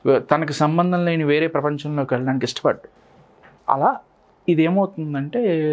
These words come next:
ఆత్మ ప్రయాణం స్టార్ట్ అయిన తర్వాత ఒక్కొక్క పార్ట్, ఒక్కొక్క పార్ట్ దాటుకుంటూ పదహారు మార్గాల్లో వెళ్ళాలి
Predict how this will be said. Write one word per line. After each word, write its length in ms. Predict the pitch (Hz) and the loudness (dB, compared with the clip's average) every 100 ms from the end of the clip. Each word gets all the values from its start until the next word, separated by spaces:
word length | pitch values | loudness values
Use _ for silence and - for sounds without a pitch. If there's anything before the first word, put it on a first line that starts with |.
| 147 - - | 0 0 0
ఆత్మ 300 | 135 - 180 | 0 0 0
ప్రయాణం 360 | 156 147 147 | 2 2 0
స్టార్ట్ 320 | 143 - 117 | -2 -2 0
అయిన 140 | 120 120 | -2 -6
తర్వాత 520 | 113 90 85 - 247 - _ _ _ _ _ - | -8 -8 -10 -8 -10 -10 _ _ _ _ _ 0
ఒక్కొక్క 340 | 220 - 190 | 2 2 0
పార్ట్, 340 | 180 170 160 165 | 0 2 0 -2
ఒక్కొక్క 300 | 151 147 139 | -2 -2 0
పార్ట్ 280 | 135 131 247 | -2 0 0
దాటుకుంటూ 800 | 165 143 - 143 135 135 233 226 _ - - | 2 0 -2 -2 -2 0 -2 -2 _ -12 -4
పదహారు 420 | 135 139 139 131 180 - _ _ _ _ - | -2 0 -2 -4 -8 -20 _ _ _ _ 0
మార్గాల్లో 580 | 135 143 151 143 147 254 | 0 2 0 2 0 2
వెళ్ళాలి 420 | 147 131 113 | 2 2 -2